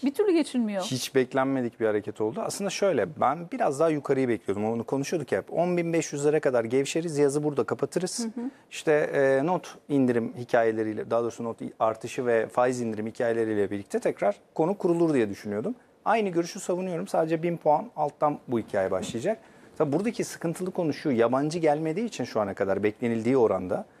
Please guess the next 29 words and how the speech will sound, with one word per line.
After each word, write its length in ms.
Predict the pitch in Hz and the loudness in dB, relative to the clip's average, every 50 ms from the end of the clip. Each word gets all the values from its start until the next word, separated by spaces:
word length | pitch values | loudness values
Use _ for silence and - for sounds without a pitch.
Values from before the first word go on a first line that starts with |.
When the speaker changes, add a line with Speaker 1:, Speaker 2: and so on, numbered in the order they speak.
| _ - - - - - - | _ -20 -20 -20 -10 -2 2
Speaker 2:
e, 420 | 117 117 117 117 120 120 117 117 | 4 4 6 6 4 4 2 2
bir 60 | 139 | 2
yandan 280 | 147 139 135 135 131 123 | 2 2 2 2 0 0
işte 360 | 120 - - 127 117 113 117 - - - - | -2 0 2 2 2 2 2 -2 -12 -12 -8
bizim 320 | 123 117 113 120 117 110 | -4 -2 0 2 0 0
pazartesi 540 | - - 120 110 120 117 113 - 113 - 113 | 2 2 2 4 2 2 2 0 -4 -4 -2
günü 180 | 113 117 117 | -2 0 2
yaşadığımız 480 | 113 110 107 - - 117 113 113 113 110 | 4 2 2 2 2 -2 0 -2 -2 -2
Uzak 340 | 71 117 110 127 120 - - | -2 2 2 2 2 4 2
Doğu 160 | 120 110 104 | 0 0 0
kriziyle 460 | - - 117 110 104 117 117 110 110 | 0 -2 -2 -2 0 0 0 2 4
başlanan 400 | 107 107 107 - - 113 110 107 | 2 2 0 0 -4 -4 -2 0
Speaker 1:
Hı 0 | |
hı. 40 | 104 | 2
Speaker 2:
leverage 400 | 107 113 120 113 107 101 196 - - - - | 2 2 4 2 0 -2 -2 -8 -12 -16 -14
hikayesi, 600 | 107 - 104 95 90 90 87 - - 175 190 190 - - - - - - | -6 0 0 0 0 0 -2 -2 -2 -2 -2 -4 -8 -20 -20 -20 -6 2
diğer 220 | 139 147 156 165 - | 4 4 4 4 2
tarafta 260 | 165 151 143 - 156 | 0 0 0 -2 -4
kendi 300 | - 156 147 143 147 143 | -2 -2 -2 0 -2 -2
ülkelerinde 540 | 143 - - 147 139 143 143 147 147 147 131 | -2 0 0 2 2 2 2 2 0 0 -2
ciddi 300 | 139 135 - - 143 139 | -2 -8 -4 -4 -2 0
bir 60 | 135 | 0
iskonto 460 | 131 120 - - 139 131 127 - 139 | -2 -2 -4 -4 -2 -2 0 2 2
oluştu, 280 | 131 127 120 - - 127 | 2 2 0 0 0 2
orayı 220 | 123 127 135 127 | 4 4 4 4
değerlendirmek 600 | 120 117 110 104 101 95 95 95 92 95 90 - | 4 4 4 4 2 0 -2 -6 -6 -8 -8 -8
istemeleri, 640 | - - - 95 92 90 87 92 95 - 165 190 - - - - - - - - | -10 -6 -6 -4 -4 -4 -4 -4 -2 -2 -2 -4 -4 -10 -20 -20 -20 -12 -4 -2
e, 140 | 117 123 117 113 - _ _ _ _ _ - | -2 -2 -2 -6 -16 _ _ _ _ _ -10
faiz 480 | - - 165 190 190 196 185 165 156 | -4 0 2 2 2 2 0 -4 -6